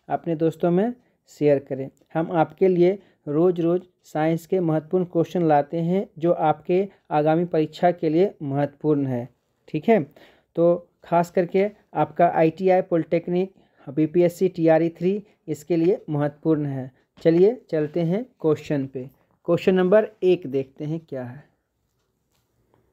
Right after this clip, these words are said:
देखिए क्वेश्चन नंबर एक आपका है, बोल रहा निम्नलिखित, निम्नलिखित में से किसकी प्रत्याशा सर्वाधिक है। तो निम्नलिखित में से किसकी प्रत्याशा सर्वाधिक है,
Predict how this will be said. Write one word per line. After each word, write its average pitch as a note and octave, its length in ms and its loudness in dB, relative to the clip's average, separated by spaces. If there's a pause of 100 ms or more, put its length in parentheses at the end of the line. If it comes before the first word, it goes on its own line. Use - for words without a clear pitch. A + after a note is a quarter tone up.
(1600)
देखिए E3+ 380 0
क्वेश्चन F3+ 360 -2
नंबर F#3 260 2 (140)
एक G3 220 2
आपका D#3+ 300 -2
है, D#3 180 -4 (640)
बोल F3+ 200 2
रहा F3 260 2 (260)
निम्नलिखित, F#3+ 680 -4 (1500)
निम्नलिखित G3 720 0
में F3 220 0
से G#3 240 2 (320)
किसकी G3+ 320 -2
प्रत्याशा F#3 640 0
सर्वाधिक D#3 640 -2
है। A#2 200 -18 (1200)
तो F3+ 60 0
निम्नलिखित F#3+ 480 2
में G#3+ 100 0
से G#3+ 160 -2
किसकी G#3+ 340 -4
प्रत्याशा F#3+ 640 2
सर्वाधिक F3 600 0
है, A3+ 120 0